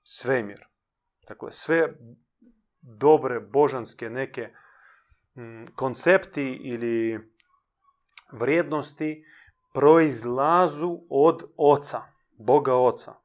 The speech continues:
On kao neka, neko, neki praizvor toga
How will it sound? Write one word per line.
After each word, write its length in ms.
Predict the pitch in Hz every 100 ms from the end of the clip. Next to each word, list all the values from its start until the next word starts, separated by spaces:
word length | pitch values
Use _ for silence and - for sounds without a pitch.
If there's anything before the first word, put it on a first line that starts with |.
| _
On 280 | 123 151 160 -
kao 380 | 127 120 113 -
neka, 760 | 127 131 - 120 117 110 110
neko, 340 | 113 120 120 135
neki 240 | 123 -
praizvor 760 | - - 143 160 156 120 117 107 - _ _ _ _ _
toga 400 | - 110 95 -